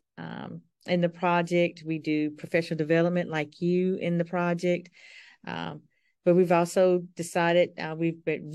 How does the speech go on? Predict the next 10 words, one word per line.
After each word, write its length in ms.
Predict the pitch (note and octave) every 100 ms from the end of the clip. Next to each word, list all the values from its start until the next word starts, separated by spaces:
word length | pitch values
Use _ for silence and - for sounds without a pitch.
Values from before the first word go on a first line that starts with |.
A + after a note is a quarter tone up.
| E3+
written 320 | F3+ - E3
grants. 440 | D#3 E3 G3 F#3+ F#3+
We've 140 | F#3
had 220 | F3 D#3+
an 80 | D#3
advanced 360 | C#3+ E3+ E3+ E3
institute 460 | F#3 G3+ G3+ F#3+
on 160 | E3 D3+
grant 320 | D#3 G#3+ -
writing 460 | D3+ C#3 C3 A#2+